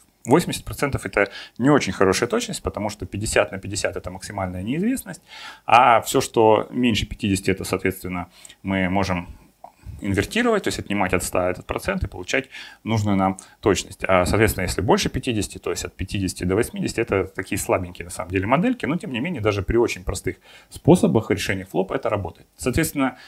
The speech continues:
Data Science, Machine Learning не требует глубокой знания математики, не надо там упарываться и думать, что там нужно высшее образование, всё это нормально прокатывает и в играх, и в Data Science. Вот эти два вопроса, на которые я хотел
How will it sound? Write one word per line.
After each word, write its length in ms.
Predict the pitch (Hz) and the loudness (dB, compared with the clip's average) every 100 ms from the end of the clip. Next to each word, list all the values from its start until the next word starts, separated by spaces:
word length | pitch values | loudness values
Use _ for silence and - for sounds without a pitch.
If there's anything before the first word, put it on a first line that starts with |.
| _ | _
Data 180 | - 117 | 0 2
Science, 560 | - 127 107 95 92 - | 4 6 6 4 -2 -8
Machine 340 | 101 - 110 | -6 -4 -2
Learning 300 | 156 214 180 | 0 2 2
не 120 | 135 | 0
требует 420 | 156 156 135 110 92 | 0 2 4 2 -2
глубокой 420 | 101 98 95 90 | -2 -4 -4 -4
знания 240 | 92 95 | -6 -10
математики, 560 | 98 - 131 151 - 101 | -12 -6 -2 -2 -4 -6
не 80 | 101 | -2
надо 240 | 113 - | -2 -4
там 140 | 90 | -8
упарываться 560 | 92 107 98 87 - - - - - _ | -6 0 0 0 -6 -14 -18 -20 -20 _
и 160 | - 95 | 0 2
думать, 260 | 104 98 | 2 0
что 160 | - 87 | 0 -2
там 160 | 82 | -2
нужно 220 | 90 - 90 | -4 -4 -2
высшее 260 | 90 104 | 0 0
образование, 460 | 123 139 226 208 120 | 0 2 2 0 -2
всё 220 | - 156 | 0 0
это 580 | 151 113 101 95 92 98 | 2 2 4 2 0 -2
нормально 400 | 95 107 113 98 | -4 -2 -2 -4
прокатывает 540 | - - - - - | -6 -8 -8 -12 -10
и 100 | 127 | -2
в 80 | 120 | 2
играх, 340 | 208 170 143 - | 4 4 2 0
и 120 | 127 | -4
в 60 | 113 | 0
Data 200 | 117 - | -2 -2
Science. 320 | - - - | -6 -6 -8
Вот 120 | 117 | -2
эти 120 | 147 120 | 0 2
два 280 | 113 113 | 4 4
вопроса, 520 | 98 90 131 190 156 101 | 4 2 0 0 -2 -4
на 100 | 95 | -8
которые 360 | _ 123 107 | _ -2 0
я 40 | 98 | -2
хотел 380 | - 113 131 | -2 0 0